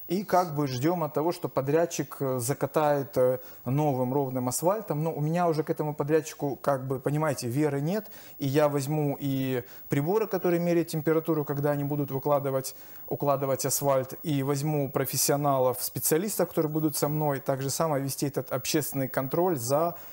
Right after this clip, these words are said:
укладкой и созданием спортивного, э, спортивного стадиончика, полноценного для наших детей. Ведь на самом деле это большая проблема. Вот эти ухпедрядники, знаете, як их я назвал в Фейсбук-, в Фейсбуке,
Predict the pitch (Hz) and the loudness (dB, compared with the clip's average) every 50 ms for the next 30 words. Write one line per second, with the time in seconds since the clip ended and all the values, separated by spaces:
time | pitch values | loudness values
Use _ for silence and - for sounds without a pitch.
0 | - - - - 139 - - 151 156 170 170 - - - 160 156 - - - 170 | -20 -16 -10 -10 -6 -2 0 2 2 2 2 0 0 0 0 0 0 -4 -6 -4
1 | 151 156 156 156 151 147 - - - _ _ - - - - - 147 131 117 123 | -2 0 0 0 0 -2 -4 -12 -20 _ _ -14 -4 0 0 2 2 2 2 2
2 | 147 147 151 156 156 151 151 151 151 143 - - - - - - - - - - | 2 2 2 0 0 0 0 -2 -2 -6 -10 -18 -20 -12 -6 0 0 0 2 2
3 | 151 143 139 - - 165 156 147 147 143 135 131 131 131 127 123 - - 131 123 | 0 0 0 -2 -2 0 0 2 2 2 2 2 2 0 0 -2 -4 -2 0 2
4 | 123 123 120 120 117 117 123 - - - - - - - - - - 147 139 - | 2 2 2 2 0 0 -2 -6 -12 -20 -20 -20 -16 -12 -8 0 0 0 0 2
5 | 170 160 151 151 147 143 139 - - 143 131 143 151 180 190 - - 151 - 131 | 0 0 2 2 2 2 2 0 -2 -2 0 2 2 0 0 0 -2 -2 0 -2
6 | 120 - - - 147 143 139 139 139 - - 170 165 180 175 151 127 123 120 127 | -4 -4 -2 0 0 2 2 0 0 0 2 2 2 2 0 2 0 0 0 0
7 | 131 139 147 131 - 139 127 135 151 143 - 143 127 117 - - - - - - | 0 0 0 0 0 -2 -2 -2 -4 -2 -2 -4 -4 -4 -6 -10 -16 -18 -12 -8
8 | 127 123 - 143 139 - 202 202 185 170 165 147 131 - 135 117 123 139 135 - | -8 -4 -2 -2 0 0 0 0 2 2 2 2 2 0 -2 0 0 0 0 2
9 | - 160 156 151 147 - 160 160 160 175 160 123 107 110 - - - - - - | 2 2 2 2 0 2 0 0 2 2 2 2 0 -4 -8 -12 -14 -20 -20 -16
10 | - - 123 127 170 160 - 165 147 - - - - - 170 170 160 - - 156 | -8 -4 -2 0 0 0 0 0 -2 -4 -6 -12 -2 0 2 2 2 2 -2 0
11 | 139 147 165 180 196 190 170 151 135 - 120 113 127 151 165 165 156 131 131 139 | 2 4 6 6 6 4 2 0 -2 -2 -2 -2 0 0 0 0 0 0 0 0
12 | 123 - 135 - - 131 131 131 123 120 127 127 123 117 - - 131 127 123 120 | 0 -2 -4 -2 0 0 0 2 0 0 2 2 2 2 0 -2 -2 -2 0 -2
13 | 123 120 110 - - - - - - 139 131 123 117 120 127 123 - - - | -2 -4 -4 -6 -10 -8 -4 -2 -2 0 -2 -2 -2 -4 -4 -4 -4 -4 -6